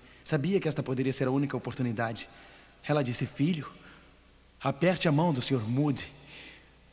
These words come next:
O garoto fez assim para Dwight Moody. A mãe ficou envergonhada, muito mesmo. A mãe disse, "Aperte a mão dele, menino." O pequeno garoto escondeu o punho nas suas costas.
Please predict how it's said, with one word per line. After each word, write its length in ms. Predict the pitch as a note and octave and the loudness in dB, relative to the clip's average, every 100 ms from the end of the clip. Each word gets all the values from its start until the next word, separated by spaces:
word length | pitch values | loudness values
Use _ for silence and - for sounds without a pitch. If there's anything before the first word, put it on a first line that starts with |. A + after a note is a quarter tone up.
| - - | -14 -2
O 40 | |
garoto 300 | C3 D#3+ C#3+ | 2 2 2
fez 160 | C#3+ C3 | 0 0
assim 240 | B2+ D#3 | 2 0
para 220 | C#3 B2+ | 2 0
Dwight 260 | A#2+ B2+ B2+ | 0 -2 0
Moody. 300 | A#2+ C3 G#2 - - - - - - - - - - - - - - - - | 0 0 -2 -10 -18 -18 -20 -20 -20 -20 -20 -20 -20 -20 -20 -20 -20 -12 0
A 100 | D3 | 2
mãe 220 | C3+ D3+ | 4 2
ficou 240 | D3 C3 A#2+ | 0 -2 -2
envergonhada, 640 | A#2+ A#2 G#2+ A#2 A#2 G#2 | -2 -4 -6 -6 -6 -4
muito 360 | A#2 F3 F#3 C#3 | 0 2 2 0
mesmo. 360 | B2+ F3 B2 | 2 2 0
A 20 | |
mãe 160 | A#2+ B2 | 0 0
disse, 240 | A#2+ - | -2 -2
"Aperte 340 | C3+ F#3 F#3 D3 | 0 2 2 2
a 60 | |
mão 160 | C3+ B2+ | 2 0
dele, 320 | A2+ E3 C#3+ | 2 2 2
menino." 420 | B2 A#2 B2 G#2 - - - - - - - - | 2 2 0 -2 -10 -18 -20 -20 -20 -20 -18 -14
O 60 | |
pequeno 300 | - C3+ C3+ | -8 -2 0
garoto 340 | B2+ B2+ C#3+ C#3+ | 0 0 0 -2
escondeu 420 | - A#2 A2+ A2+ | -4 -4 -2 -4
o 60 | |
punho 540 | G#2+ B2 D3+ D#3 B2 - - | -6 -4 -2 0 -2 -4 -10
nas 160 | B2+ A#2+ | -8 -4
suas 220 | B2 - | -4 -4
costas. 560 | - G#2+ - - - | -4 -6 -6 -12 -16